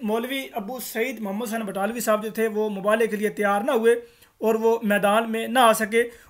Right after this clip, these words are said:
और इस पेशगोई का अमली तौर पर पूरा होना वो ये था कि हज़रत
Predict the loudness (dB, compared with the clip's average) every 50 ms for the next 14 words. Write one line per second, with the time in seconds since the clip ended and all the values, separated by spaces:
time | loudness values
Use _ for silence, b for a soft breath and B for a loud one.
0 | B 4 4 4 4 0 -4 -4 -4 -4 -2 0 0 2 2 2 2 2 2 2
1 | 0 0 2 2 2 0 -2 -4 -4 -2 0 -2 0 2 4 2 2 2 -2 -6
2 | -6 -4 -2 0 0 0 2 2 0 0 0 0 -2 0 0 -2 0 0 -2 -2
3 | -2 -2 -2 0 2 0 0 4 6 6 6 6 4